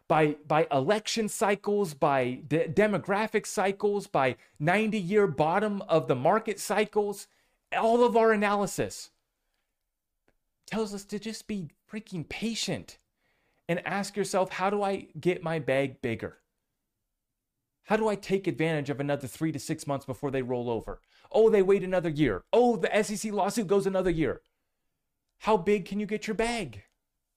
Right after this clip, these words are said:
I know how big I've grown my bag during this time, during the last year, where I was at with my little peasant bag.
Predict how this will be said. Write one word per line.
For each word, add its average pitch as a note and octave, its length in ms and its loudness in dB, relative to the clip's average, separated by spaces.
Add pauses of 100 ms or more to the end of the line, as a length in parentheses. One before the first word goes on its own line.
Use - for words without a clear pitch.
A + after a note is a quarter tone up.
(260)
I F#3 120 2
know A#3 180 2
how G3 200 2
big F#3+ 260 4
I've F3 240 2
grown F#3 200 2
my G#3+ 200 2
bag B2+ 320 2
during B2+ 240 -2
this A#2 160 -4
time, C3 400 -6 (280)
during D3 220 0
the B2 80 0
last B2 360 0
year, C3+ 340 -2 (800)
where C#3+ 240 6
I C3 100 6
was B2+ 240 2
at D3+ 440 -2 (640)
with C3 140 -4
my C#3+ 160 4
little C3+ 280 4
peasant C3 420 0
bag. E3 420 2